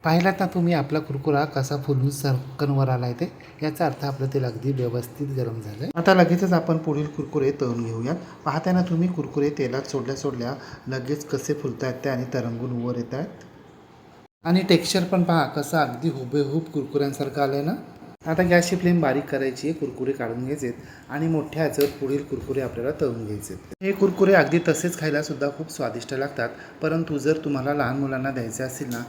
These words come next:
तर यावर कांदा पावडर, टोमॅटो पावडर, पेरी पेरी मसाला, मॅगी मसाला किंवा मुलांच्या आवडीचा कोणताही मसाला यावर घालून तुम्ही हे मुलांना खायला देऊ शकता. हे पहा, हा प्लास्टिकच्या पिशवीनं केलेला कुरकुरा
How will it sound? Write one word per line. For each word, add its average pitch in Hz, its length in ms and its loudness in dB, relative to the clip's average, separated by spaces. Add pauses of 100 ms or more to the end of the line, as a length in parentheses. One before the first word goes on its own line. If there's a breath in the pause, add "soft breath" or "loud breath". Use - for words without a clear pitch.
(100)
तर 180 100 6
यावर 180 300 10
कांदा 151 320 6
पावडर, 147 300 6
टोमॅटो 135 420 -2
पावडर, 135 320 0
पेरी 131 280 -4
पेरी 131 260 -2
मसाला, 127 420 -6 (220)
मॅगी 165 260 6
मसाला 175 360 6
किंवा 156 240 4
मुलांच्या 143 440 0
आवडीचा 135 320 -2
कोणताही 139 460 -4
मसाला 135 360 -6
यावर 127 300 -2
घालून 123 340 -6 (340 loud breath)
तुम्ही 143 220 -2
हे 139 100 -2
मुलांना 127 440 -4
खायला 123 220 -4
देऊ 110 220 -4
शकता. - 580 -14 (280)
हे 170 80 4
पहा, 175 200 8
हा 143 120 4
प्लास्टिकच्या 151 540 0
पिशवीनं 139 400 -4
केलेला 123 380 -4
कुरकुरा 131 460 -2